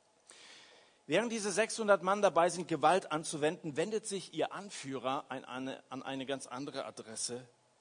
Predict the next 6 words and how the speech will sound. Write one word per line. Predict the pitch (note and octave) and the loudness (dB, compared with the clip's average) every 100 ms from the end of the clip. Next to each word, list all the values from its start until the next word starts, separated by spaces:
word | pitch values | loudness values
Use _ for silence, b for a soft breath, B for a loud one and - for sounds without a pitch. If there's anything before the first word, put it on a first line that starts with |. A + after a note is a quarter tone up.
| _ B B B B - | _ B B B B -10
Dieser | B2+ B2+ B2 A2+ | -2 2 2 0
Vers, | - A#3 A#3+ G#3+ - | -2 0 0 -4 -2
der | D#3+ C#3+ | 0 0
die | C3 A#2+ | -2 -2
Wende | F3+ A#3 A#3+ | -2 -2 -4
bringt, | G3+ F#3+ B2 - | 0 0 -2 -6